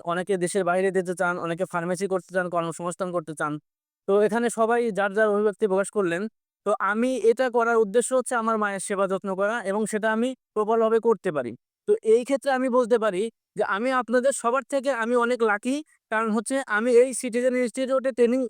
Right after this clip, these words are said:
সম্পূর্ণ করে আমি আমার মায়ের সেবা যত্ন করতে পারছি। হয়তো আমার মতো ভাগ্যবান হয়তো এখানে আপনারা কেউ না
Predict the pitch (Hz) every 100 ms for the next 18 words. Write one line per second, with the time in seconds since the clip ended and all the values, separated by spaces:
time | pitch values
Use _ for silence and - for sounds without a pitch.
0 | - - 233 214 240 233 247 233 233 240
1 | 220 220 214 220 214 185 180 165 151 139
2 | 131 - 127 _ _ _ _ _ _ _
3 | _ _ - 208 262 - _ _ - 214
4 | 262 277 285 294 233 240 240 262 254 247
5 | 240 240 220 240 220 214 220 226 220 214
6 | 156